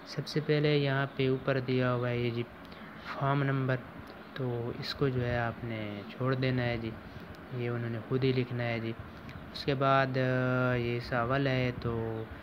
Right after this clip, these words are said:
सबसे पहले जो है वो दरख्वास्त बराए आसामी आपने लिखना है जी, कि आपने वार्डर पर अप्लाई किया हुआ है, अ,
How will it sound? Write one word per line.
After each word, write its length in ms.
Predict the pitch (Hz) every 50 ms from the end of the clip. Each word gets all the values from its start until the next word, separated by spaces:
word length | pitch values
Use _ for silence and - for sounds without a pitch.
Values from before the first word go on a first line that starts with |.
| - - - - - - - -
सबसे 240 | 135 127 - - 131
पहले 320 | - 135 131 131 135 139 131
जो 140 | 127 127
है 160 | 123 123 123 123
वो 120 | 120 120 117
दरख्वास्त 720 | 117 - 123 113 - - - 131 127 131 135 131 - - -
बराए 300 | 120 120 113 117 113 113
आसामी 520 | 113 107 - - - - 131 135 143 143 139 131
आपने 320 | 131 127 131 - 131 123
लिखना 300 | 117 120 - - 135 139
है 140 | 139 135 131 123
जी, 120 | 120 120 123 - - - - - - - - - - -
कि 380 | - - 123 113 113 110 113 113 113
आपने 580 | 110 113 113 113 - - 113 107 104 104 101 101 101 101
वार्डर 280 | 110 117 123 120 131 131 -
पर 100 | 123 117
अप्लाई 300 | 113 - - 120 117 113 - -
किया 200 | 117 113 113 110
हुआ 180 | 110 107 110
है, 60 | 107
अ, 640 | 107 - - - - - - - - - 120 117 110